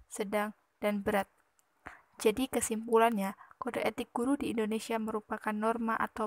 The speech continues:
peraturan yang telah disepakati oleh guru-guru di Indonesia sebagai pedoman dalam sikap dan perilaku dalam menjalankan tugasnya sebagai guru profesional, pendidik, anggota masyarakat, dan warga negara.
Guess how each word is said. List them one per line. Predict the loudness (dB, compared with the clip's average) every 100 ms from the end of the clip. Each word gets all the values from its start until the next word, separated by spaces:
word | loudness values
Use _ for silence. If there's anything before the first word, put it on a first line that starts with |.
| -4
peraturan | -2 -2 0 2 2
yang | 0 -4 -2
telah | -2
disepakati | -2 -6 -4 -6 -6 -6 -4
oleh | -2 -2
guru-guru | -4 -6 -4 -4 -6 -6
di | -4
Indonesia | -4 -2 -4 -4 -6
sebagai | -6 -6 -4 0 -2
pedoman | -2 -2 0 0 -2 -6 -20 -12 -2
dalam | 2 2
sikap | 0 -4 -4 -2
dan | -4 -4
perilaku | -2 0 0 -2 -4
dalam | -2 -2 -2 -4
menjalankan | -2 -2 -2 -6 -6
tugasnya | -6 -2 -2 -2 -4
sebagai | -4 -4 -2 -2
guru | -2 -4
profesional, | -4 -4 -4 -6 -4 -4 -4 -6 _ _ _ _
pendidik, | -4 -2 -2 -2 -4 -8 -20 _ -4
anggota | 0 0 2 2
masyarakat, | 2 0 -2 -2 -6 _ _ _
dan | -4 2
warga | 2 2 -2
negara. | 0 0 0 -2